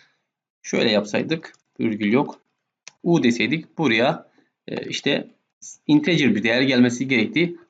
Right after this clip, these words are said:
anlamına geliyor bu. Şimdi bu U'ya ihtiyacımız yok. Bu da bize ye-, e, insanın,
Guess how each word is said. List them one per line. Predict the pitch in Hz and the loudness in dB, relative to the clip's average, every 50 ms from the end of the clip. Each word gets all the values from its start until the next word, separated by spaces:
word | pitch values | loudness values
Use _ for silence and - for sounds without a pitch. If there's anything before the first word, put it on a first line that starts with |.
| _ _ | _ _
anlamına | 165 123 107 107 107 131 156 165 | -2 0 2 4 4 4 4 2
geliyor | 156 131 120 123 156 175 135 | 2 2 4 4 4 4 2
bu. | 117 113 - - - _ _ | 0 -2 -2 -6 -14 _ _
Şimdi | - - - 156 165 | -4 -2 0 0 2
bu | 170 165 160 143 | 2 2 2 4
U'ya | 127 123 139 | 4 2 2
ihtiyacımız | 139 - - 120 117 113 135 170 165 | 0 -2 0 0 0 0 0 -2 -2
yok. | 120 - - - - _ _ _ _ _ _ _ _ | -2 -4 -4 -8 -18 _ _ _ _ _ _ _ _
Bu | 254 220 | -2 0
da | 202 180 180 | 2 2 2
bize | 190 180 185 196 247 - - - _ _ _ _ _ _ _ _ _ _ _ _ _ _ _ _ _ _ _ _ _ - | 2 2 2 2 2 0 -4 -10 _ _ _ _ _ _ _ _ _ _ _ _ _ _ _ _ _ _ _ _ _ 0
ye-, | 135 143 | 0 2
e, | 147 - 156 139 127 131 | 2 2 2 2 2 2
insanın, | - 185 196 190 - 185 156 170 208 214 214 - - | 2 2 2 2 2 2 2 2 2 2 0 -4 -12